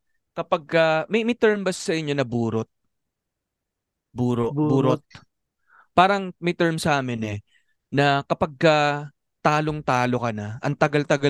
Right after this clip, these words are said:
Speaker 1: mo nang nandun,
Speaker 2: Ah, oo.
Speaker 1: burot ka. Tapos,
Speaker 2: Burot.
Speaker 1: tapos ang,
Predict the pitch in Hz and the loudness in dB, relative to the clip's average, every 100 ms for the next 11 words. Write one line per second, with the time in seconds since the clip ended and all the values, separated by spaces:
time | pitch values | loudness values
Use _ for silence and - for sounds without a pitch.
0 | 139 135 131 127 120 110 110 104 107 220 | 0 -2 -2 -4 -4 -4 -4 -2 2 4
1 | 262 262 254 226 226 147 139 139 - - | 4 4 4 4 4 4 4 0 -2 -2
2 | 120 - 160 180 175 165 156 - _ 202 | 0 2 2 2 2 0 -2 -10 _ 0
3 | - - - 226 | 0 -6 -8 -10